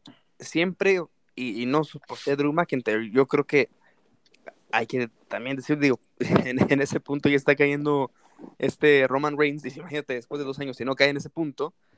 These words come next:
de que una figura poderosamente invencible, siempre es mu-, muy cabrón construirla, porque va a estar más cabrón encontrar quién lo pueda destronar y que lo haga de una forma creíble.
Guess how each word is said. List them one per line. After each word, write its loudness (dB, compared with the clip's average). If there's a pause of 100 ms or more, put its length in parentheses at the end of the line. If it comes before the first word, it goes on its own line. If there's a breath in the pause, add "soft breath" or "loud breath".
(240)
de 2
que 2 (640)
una 0
figura 2 (300)
poderosamente -2
invencible, -4 (640 soft breath)
siempre -4
es -6
mu-, -6 (100)
muy 2
cabrón 4
construirla, 0 (120)
porque -2
va 2
a 0
estar 0
más 2
cabrón 4
encontrar -10
quién -2
lo 0
pueda 2
destronar -6 (440)
y -8
que -4
lo 2
haga 2
de 0
una -6
forma 2
creíble. -4